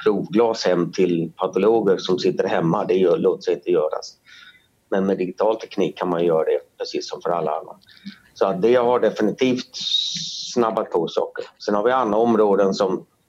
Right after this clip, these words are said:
till exempel education, där vi har, eh, ut-, utbildning av medicinska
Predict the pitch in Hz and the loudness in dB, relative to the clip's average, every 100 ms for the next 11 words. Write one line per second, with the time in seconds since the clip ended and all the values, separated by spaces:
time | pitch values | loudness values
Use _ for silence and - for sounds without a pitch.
0 | _ - 104 - 92 82 98 92 101 - | _ -2 -2 0 -2 2 2 2 -2 0
1 | 95 - 104 107 107 95 98 98 - - | -2 0 -2 0 2 2 2 2 0 -2
2 | - - _ _ _ - 127 123 - 139 | -4 -8 _ _ _ 0 0 0 -2 0
3 | - - 104 110 110 110 - 95 87 98 | 0 0 2 2 2 0 0 -2 0 0
4 | 92 | -2